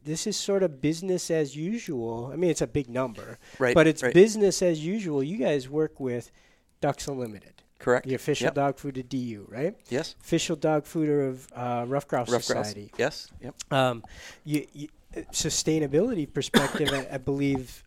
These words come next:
Speaker 1: um, Nature Conservancy and Ducks Unlimited have
Speaker 2: Correct.
Speaker 1: also been recipients of grants of this nature, too. You guys have put, uh, time and time again, um, money, your brand,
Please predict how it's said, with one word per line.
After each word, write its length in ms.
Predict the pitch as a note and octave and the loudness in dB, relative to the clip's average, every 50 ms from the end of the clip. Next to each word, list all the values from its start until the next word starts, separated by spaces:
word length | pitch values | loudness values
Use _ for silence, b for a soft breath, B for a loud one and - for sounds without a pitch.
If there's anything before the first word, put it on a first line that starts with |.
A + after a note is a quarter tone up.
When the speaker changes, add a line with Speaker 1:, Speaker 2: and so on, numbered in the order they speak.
| _ | _
Speaker 1:
um, 340 | - C3+ B2+ B2+ B2 B2 A#2+ - | -2 0 0 0 0 -2 -6 -8
Nature 320 | C3+ C3+ C#3+ D3 - - | -4 -4 -4 -4 -4 -8
Conservancy 880 | D#3+ - E3 D3+ - - E3 D#3 D3+ D3+ C#3+ - - D#3+ D#3 D3 C3 C3 | -8 -8 -10 -8 -4 -4 -2 -2 -2 -4 -6 -6 -6 -6 -6 -6 -4 -4
and 440 | C3+ C3+ C#3 C#3 C#3 C#3+ C#3 C3+ _ | -4 -2 -2 -2 -2 -4 -6 -6 _
Ducks 260 | - C#3+ C#3 - - | -4 -4 -4 -4 -6
Unlimited 520 | D#3 C3+ C#3 E3 G#3+ B3+ A#3 F3+ C#3+ B2+ C3+ | -6 -4 -2 -2 -2 -2 -2 0 0 0 0
have 160 | B2+ C3+ C#3 | -2 0 4
Speaker 2:
Correct. 140 | D3+ F3 F#3+ | 6 6 6
Speaker 1:
also 220 | C#4 - - C#4+ | 6 4 0 -2
been 260 | G#3+ D3 C#3+ C3+ C3 | 0 2 2 0 2
recipients 840 | B2 B2 A#2 - - D3+ C#3 - C3+ B2+ B2+ A#2+ A#2+ - - - - b b b b b b b b b - | 0 -4 -4 -2 -2 -4 -4 -4 -6 -6 -4 -6 -6 -8 -10 -12 -12 b b b b b b b b b 0
of 440 | C#3+ C#3 C3 C3 B2 A2+ A2+ - _ | 2 4 4 4 2 0 -6 -14 _
grants 420 | - C#3 B2+ B2 B2+ B2+ - - | -4 -2 0 0 0 -2 -4 -6
of 100 | D3 A#2 | -6 -6
this 240 | A#2+ A#2+ A2+ - - | -6 -8 -8 -8 -8
nature, 400 | C3 A#2 A2 G#2 - - - A2+ | -10 -10 -10 -10 -12 -14 -16 -16
too. 380 | - - - G#3 A#3 G#3+ - - b b b b b b - | -14 -10 -8 -8 -8 -8 -10 -12 b b b b b b -10
You 220 | D3+ D#3+ G3 A#3+ | -8 -6 -6 0
guys 560 | - C#4+ A#3+ G#3+ F#3 D#3+ D#3 C#3+ - - - - _ _ _ _ _ _ | 4 6 8 8 8 6 4 2 -2 -8 -12 -14 _ _ _ _ _ _
have 400 | - D3+ D#3 C#3 C3 C3 B2 - _ _ _ | -4 -2 0 2 2 0 -2 -4 _ _ _
put, 480 | - - - - F3+ F3+ D#3+ D3+ - - _ _ _ _ | -16 -10 -2 0 2 2 2 0 -2 -10 _ _ _ _
uh, 100 | - C3+ - - | -14 -14 -12 -12
time 380 | - - E3+ E3 F3+ F#3 F3+ | -6 -4 -2 0 0 0 0
and 80 | D#3+ C#3 | -2 -4
time 320 | - - D#3+ D3+ C#3 C3+ | -4 -4 -2 -2 -2 -2
again, 640 | B2 A#2+ B2 C3+ D3 F3 F3+ D3 B2 A2+ A2+ A#2 - b b b b b b b b b b b - | -4 -4 -2 0 0 2 0 0 -2 -4 -8 -12 -16 b b b b b b b b b b b -2
um, 400 | C#3+ C3 B2+ A#2+ A#2 A#2+ A#2 - _ _ _ _ _ | 0 0 0 0 -2 -4 -10 -16 _ _ _ _ _
money, 600 | - C#3 C#3+ D3 D#3 E3 F3 F3 F3 F3+ F3 E3 - _ _ _ _ _ | -10 -2 2 2 4 4 2 2 0 0 -2 -6 -10 _ _ _ _ _
your 220 | C3 C3 C3+ C3 | -8 -4 -4 -4
brand, 840 | B2 - _ - B2+ B2+ C3+ C#3+ D3 C#3+ C#3+ C#3+ C#3 C3+ C3+ C3+ | -4 -4 _ -2 -2 0 0 -2 -2 -2 -2 -4 -4 -6 -8 -14